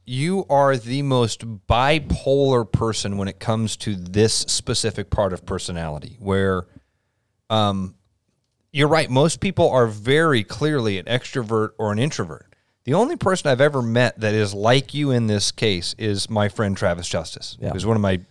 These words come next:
Speaker 1: good, gr-,
Speaker 2: Who
Speaker 1: great
Speaker 2: you've
Speaker 1: friends.
Speaker 2: always said is very much like me in how he
Speaker 1: Very
Speaker 2: talks
Speaker 1: much.
Speaker 2: about things,
Speaker 1: And, and,
Speaker 2: et cetera.
Speaker 1: and, and how you deal with people, how you, yeah, th-, the way you process things. You guys are a lot alike, but you,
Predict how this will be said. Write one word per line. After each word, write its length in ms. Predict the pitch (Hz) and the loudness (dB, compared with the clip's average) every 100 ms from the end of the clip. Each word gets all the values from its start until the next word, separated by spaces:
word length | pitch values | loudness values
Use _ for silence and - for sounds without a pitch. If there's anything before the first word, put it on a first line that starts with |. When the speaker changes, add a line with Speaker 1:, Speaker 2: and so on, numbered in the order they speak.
| - | -4
Speaker 1:
good, 200 | 110 98 | -2 -2
gr-, 180 | 107 117 | -2 -4
Speaker 2:
Who 100 | 117 | 2
Speaker 1:
great 140 | 127 | 4
Speaker 2:
you've 180 | 131 143 | 6 4
Speaker 1:
friends. 120 | 139 131 | 4 6
Speaker 2:
always 400 | 143 151 143 135 | 8 8 6 4
said 260 | 131 120 | 4 6
is 140 | 117 98 | 4 2
very 300 | 117 123 123 | 4 6 4
much 260 | 120 - | 2 -2
like 580 | - 104 107 127 - - | -4 -2 2 2 0 -6
me 160 | 110 107 | -2 0
in 120 | 101 | 0
how 360 | - - 117 | -2 2 4
he 120 | 117 127 | 4 4
Speaker 1:
Very 100 | 143 | 6
Speaker 2:
talks 220 | 131 117 | 6 6
Speaker 1:
much. 180 | 131 127 | 4 4
Speaker 2:
about 260 | 107 104 | 6 4
things, 460 | 107 - 110 113 110 | 2 2 4 4 2
Speaker 1:
And, 0 | |
and, 140 | 160 | 2
Speaker 2:
et 160 | 160 151 | 2 0
cetera. 200 | 113 190 | 2 2
Speaker 1:
and, 180 | 170 165 | 2 0
and 180 | 160 156 | 2 0
how 260 | 131 156 165 | 2 4 4
you 220 | 147 151 | 4 -2
deal 240 | 131 131 139 | 0 0 0
with 180 | 113 - | -2 -4
people, 440 | 143 143 170 180 | -6 -4 -2 -4
how 260 | - 120 117 | -2 0 0
you, 400 | 107 107 101 95 _ _ _ _ _ | 0 -2 -2 -4 _ _ _ _ _
yeah, 220 | 127 143 98 | 0 0 0
th-, 140 | 113 120 | -10 -2
the 100 | 123 | 0
way 120 | 127 | 2
you 100 | 120 | 0
process 500 | - 123 135 - 139 | 2 2 2 0 -2
things. 220 | 139 139 | -2 -2
You 80 | 120 | 0
guys 220 | 123 123 | 2 4
are 60 | 120 | 2
a 40 | 113 | 2
lot 240 | 117 117 | 4 4
alike, 360 | 110 107 87 87 | 4 2 0 -2
but 180 | 113 123 | -4 0
you, 220 | 123 | 0